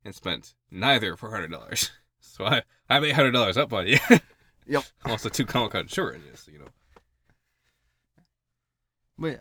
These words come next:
Speaker 2: you said story.
Speaker 1: Yeah, so
Speaker 2: Is this the one I think I
Speaker 1: the
Speaker 2: don't
Speaker 1: one I
Speaker 2: know.
Speaker 1: was sent to the one group chat of ours. So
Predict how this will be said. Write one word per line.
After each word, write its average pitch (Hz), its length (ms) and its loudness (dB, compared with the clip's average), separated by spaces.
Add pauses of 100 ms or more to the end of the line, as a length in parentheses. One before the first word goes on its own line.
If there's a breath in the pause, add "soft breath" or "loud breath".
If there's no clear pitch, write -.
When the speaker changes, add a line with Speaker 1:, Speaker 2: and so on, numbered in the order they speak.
(340)
Speaker 2:
you 123 240 -4
said 110 380 -10 (300)
story. - 600 -20 (480)
Speaker 1:
Yeah, 151 680 6
so 135 640 0 (1200)
Speaker 2:
Is - 20 -18
this 107 160 -16
the - 100 -18
one 87 100 -14
I 82 60 -16 (180)
think - 140 -16 (1200)
I - 20 -20
Speaker 1:
the - 60 -10
Speaker 2:
don't 127 100 -4
Speaker 1:
one 131 100 0
I - 40 0
Speaker 2:
know. 120 40 2
Speaker 1:
was 113 100 0
sent 113 180 -4
to - 60 -20
the 107 80 -6
one 98 200 -4
group 90 180 -8
chat 95 240 -2
of 85 100 -6
ours. 64 540 -12
So 110 760 -2